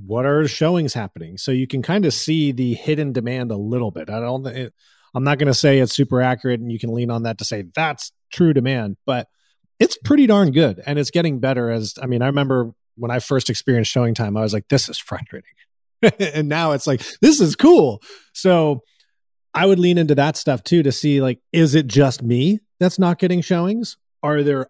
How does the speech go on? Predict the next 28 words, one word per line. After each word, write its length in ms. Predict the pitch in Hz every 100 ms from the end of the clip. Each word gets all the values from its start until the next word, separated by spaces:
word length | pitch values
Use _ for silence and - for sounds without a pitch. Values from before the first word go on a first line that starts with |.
| _
other 300 | 151 165 196
properties 520 | 190 190 185 202 202 175
not 200 | 180 -
getting 220 | 175 175
showings? 400 | - 160 175 175
Because 320 | 151 - 131
maybe 260 | 135 151 147
you 120 | 139
can 180 | - 113
see 360 | - 214 190 147
if 140 | -
Magnet 440 | 131 135 143 127 -
Ball 200 | 113 110
is 80 | 107
at 140 | -
play 200 | 139 120
with 180 | 107 -
that 220 | 110 -
too 380 | - 170 135 120 - _ -
in 160 | 147
that 160 | 135 120
initial 420 | 113 117 - 101
launch. 360 | 127 110 104 -
But 180 | 120
no 240 | 160 214 254
showings, 680 | - 165 156 147 139 120 - _ _ _ -
that's 220 | 160 156
information. 680 | 165 135 151 131 120 92